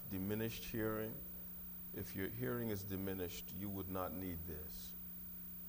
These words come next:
You're already hearing at a minimal level. But if, as we attempt to bring balance between loudness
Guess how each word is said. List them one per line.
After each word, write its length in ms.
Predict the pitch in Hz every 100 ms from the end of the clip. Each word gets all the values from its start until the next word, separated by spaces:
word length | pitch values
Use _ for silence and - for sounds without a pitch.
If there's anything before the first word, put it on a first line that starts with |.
| - - - - - - - - - - - - - - - - - - -
You're 180 | 95 98
already 400 | 95 92 95 98 98
hearing 500 | 104 90 87 85 82 87 - - - - - - 90
at 80 |
a 40 | 85
minimal 720 | 90 101 98 92 87 85 85 90 -
level. 480 | 92 90 80 78 - - - - - - - - - -
But 180 | 90 98 -
if, 180 | 131 - - - - - - - -
as 220 | 101 92
we 260 | 98 95 95 -
attempt 560 | 95 - 139 123 - -
to 80 | 101
bring 320 | 92 104 104
balance 720 | 92 101 107 92 87 - - - - - - - - - - - -
between 560 | 92 - 107 104 98
loudness 1200 | 98 104 110 117 123 117 117 117 120 - - -